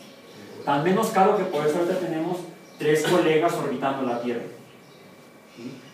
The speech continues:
Un canadiense, no, un británico, hablando de británicos, Tim Peake, un norteamericano, también se llama Tim, pero no me acuerdo cuál es el apellido. Por cierto, es ahorita el comandante de la estación espacial,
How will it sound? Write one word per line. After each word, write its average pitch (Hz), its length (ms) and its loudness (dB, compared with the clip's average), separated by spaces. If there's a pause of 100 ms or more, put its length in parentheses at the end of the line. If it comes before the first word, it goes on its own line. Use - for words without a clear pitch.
(120)
Un 147 140 -8
canadiense, 175 920 -4 (400)
no, 156 140 -2
un 180 100 0
británico, 190 600 -2 (380)
hablando 117 340 -6
de 110 80 -4
británicos, 143 500 -8 (460)
Tim 139 200 -6
Peake, - 240 -8 (840)
un 160 160 -4
norteamericano, 143 720 -2 (1080)
también 127 260 -2
se 143 80 -6
llama 135 180 -2
Tim, 165 180 -4
pero 123 160 -6
no 127 100 -4
me - 0 -
acuerdo 139 200 -4
cuál - 120 -4
es 113 60 -8
el 107 80 -6
apellido. 113 280 -10 (1600)
Por 131 100 -12
cierto, - 200 -12
es 156 60 -6
ahorita 143 220 -2
el 117 80 -8
comandante 113 380 -8
de 95 60 -8
la 95 60 -10
estación 117 280 -16
espacial, - 460 -12